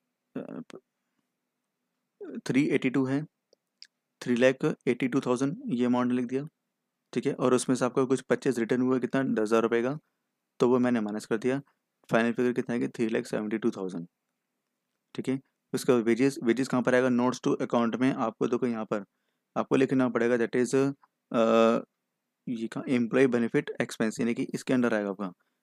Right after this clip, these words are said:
यहाँ वेजेस का अमाउंट लिख दिया कितना, साठ हज़ार रुपये। इसके बाद आपका ये भी हो गया, ये भी हो गया। अब सैलरीज में आएंगे, सैलरीज again आपका एम्प्लॉय बेनिफिट एक्सपेंस में आ जाएगा।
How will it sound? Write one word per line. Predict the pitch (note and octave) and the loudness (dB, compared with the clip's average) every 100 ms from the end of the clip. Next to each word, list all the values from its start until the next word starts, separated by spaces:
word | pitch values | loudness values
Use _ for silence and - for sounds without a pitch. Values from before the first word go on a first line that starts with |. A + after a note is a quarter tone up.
| _ | _
यहाँ | - A2 | -2 0
वेजेस | A2+ A#2 | 0 -2
का | - | 0
अमाउंट | B2+ B2 | 0 2
लिख | |
दिया | A#2+ | 0
कितना, | B2 C3 C3 | -2 -4 -2
साठ | A#2 G#2+ | 0 0
हज़ार | G2+ F#2+ | -2 -6
रुपये। | F#2 F2 _ _ _ _ _ _ _ _ _ _ _ _ _ _ _ _ _ _ - | -8 -12 _ _ _ _ _ _ _ _ _ _ _ _ _ _ _ _ _ _ -12
इसके | - B2+ | 0 0
बाद | G#2 A#2 A#2 A#2 | 2 2 2 2
आपका | B2 B2 C3+ - B2+ A2+ B2+ | 0 0 -2 -4 -6 -4 -2
ये | A#2 A2+ A#2 | 0 0 0
भी | B2 | 0
हो | A#2 | -2
गया, | A2+ A#2+ C3+ - | -2 -2 -2 -6
ये | A2+ A2+ | -4 -2
भी | A#2 | -2
हो | A2+ | -2
गया। | A#2 B2 C3 _ _ _ _ | -4 -4 -6 _ _ _ _
अब | B2 | -6
सैलरीज | - B2 A#2 B2 A#2 | -2 0 2 0 -2
में | A#2+ | -4
आएंगे, | B2 | -4
सैलरीज | B2 A2 A2 A#2+ | -2 -2 0 0
again | A#2 B2 B2+ | 2 2 0
आपका | A#2 B2+ C3+ | 2 0 0
एम्प्लॉय | B2+ A#2 A#2 | -2 0 0
बेनिफिट | A#2 A#2 B2+ | 0 -2 -2
एक्सपेंस | B2 A#2+ B2 A2+ | -2 -2 -4 -2
में | A#2 | -2
आ | |
जाएगा। | A#2 B2 | 0 -2